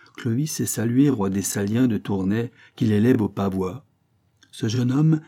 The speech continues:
n'est vraiment qu'un sauvage, comme ses aïeux et ses soldats, un guerrier farouche et perfide, mais doué d'intelligence, de sombre adresse. Il a des vues politiques. Sommaires sans doute, elles suffisent pour le temps. Vite, il comprend que le concours de l'Église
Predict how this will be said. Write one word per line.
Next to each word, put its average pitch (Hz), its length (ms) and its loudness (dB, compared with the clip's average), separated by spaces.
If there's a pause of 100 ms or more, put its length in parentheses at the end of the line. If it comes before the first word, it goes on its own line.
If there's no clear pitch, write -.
(200)
n'est 131 60 2
vraiment 135 400 0
qu'un 110 160 -6
sauvage, 92 600 -6 (240)
comme 113 160 -2
ses 107 260 -4
aïeux 123 240 2
et - 40 0
ses - 200 -6
soldats, 101 560 -4 (360)
un 123 120 -4
guerrier 104 340 0
farouche 110 500 -4
et - 60 -10
perfide, 107 720 -2 (280)
mais 127 140 4
doué 135 220 6
d'intelligence, 110 840 -2 (160)
de 107 120 0
sombre 123 340 2
adresse. 98 600 -4 (500)
Il 131 140 2
a 117 60 0
des 127 120 2
vues 156 140 0
politiques. 123 600 -2 (400)
Sommaires 98 540 -2
sans 120 180 -2
doute, 147 380 4 (160)
elles 113 160 -4
suffisent 139 400 -4
pour 117 160 -2
le 107 180 0
temps. 98 340 -6 (480)
Vite, 117 360 -2
il 98 120 -4
comprend 113 520 -2
que 117 80 -2
le 101 120 -2
concours 143 400 -2
de 131 60 4
l'Église 117 560 4